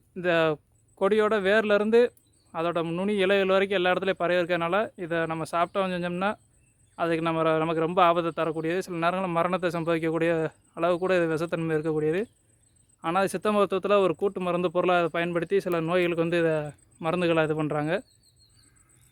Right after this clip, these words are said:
அது கைதேர்ந்த சில சித்த மருத்துவர்கள் மட்டும்தான் அந்த மருந்துகள் வந்து கொடுக்கப்படுது. மற்ற ஆரம்ப நிலையில் இருக்கிறவங்க, சில பொருட்களை வந்து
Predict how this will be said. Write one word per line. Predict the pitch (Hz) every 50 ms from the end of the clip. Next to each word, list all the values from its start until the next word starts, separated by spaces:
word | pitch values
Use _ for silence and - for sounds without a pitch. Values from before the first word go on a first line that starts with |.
| _ _ _
அது | - 160 156 160 165 165 156
கைதேர்ந்த | - 175 185 185 190 202 196 202 202
சில | 180 - 185 180
சித்த | 160 170 - 196
மருத்துவர்கள் | 185 185 175 - 180 180 175 170 165 170
மட்டும்தான் | 170 170 180 185 180 175 170 165 165
அந்த | 156 156 151
மருந்துகள் | 156 160 165 160 160 160 160 165
வந்து | 165 165
கொடுக்கப்படுது. | - 160 160 160 160 147 156 151 151 170 196 - _ _ _ _ _ _
மற்ற | 175 160 156 170 165 165 160 160 160 151 - - _ _ _ _ _ _ -
ஆரம்ப | 175 170 180 190 190 190
நிலையில் | 190 190 190 196 190 185
இருக்கிறவங்க, | 180 175 185 180 180 180 175 180 180 185 180 - _ _ - _ _ _ _ _ _ _ _
சில | - 175 175 170
பொருட்களை | 165 175 180 190 180 190 185 185 185 180
வந்து | 180 175 190 190 196